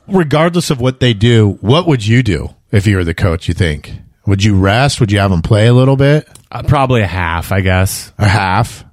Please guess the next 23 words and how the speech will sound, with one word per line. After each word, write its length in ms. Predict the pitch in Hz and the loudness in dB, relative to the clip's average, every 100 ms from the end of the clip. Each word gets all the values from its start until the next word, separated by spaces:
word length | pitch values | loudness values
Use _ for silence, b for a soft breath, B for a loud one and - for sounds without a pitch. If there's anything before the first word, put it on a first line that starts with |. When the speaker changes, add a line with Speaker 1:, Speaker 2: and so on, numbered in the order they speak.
| _ - | _ -4
Speaker 1:
Yeah. 380 | 98 90 85 87 | 0 2 0 0
I 120 | 131 | 0
don't 80 | 160 | 0
even 140 | 151 117 | 0 -2
know 80 | |
about 240 | 107 92 85 | -2 -4 -4
a 60 | |
half. 400 | 76 85 85 82 | -4 -2 -2 0
Maybe, 200 | 113 117 113 | 0 2 2
like, 180 | 95 | 0
the 80 | - | -4
quarter. 480 | - - 90 90 90 120 | -6 -4 -2 0 0 2
Speaker 2:
Yeah, 280 | 120 117 113 | 2 2 0
quarter, 380 | - 101 95 87 | 0 0 0 -2
quarter. 600 | - 117 101 87 82 - | -2 0 0 -2 -4 -6
Speaker 1:
Kinda 220 | - 139 | -2 -2
treat 280 | 110 - 117 | -2 0 0
it 80 | 107 | 2
like 180 | 101 104 | 0 -2
a 60 | 92 | -2
preseason 720 | 113 110 - 101 92 104 101 | 0 0 0 -2 0 0 0
game. 320 | 101 104 107 | 2 2 4
Speaker 2:
Mm-hmm. 380 | 113 104 98 | 4 2 2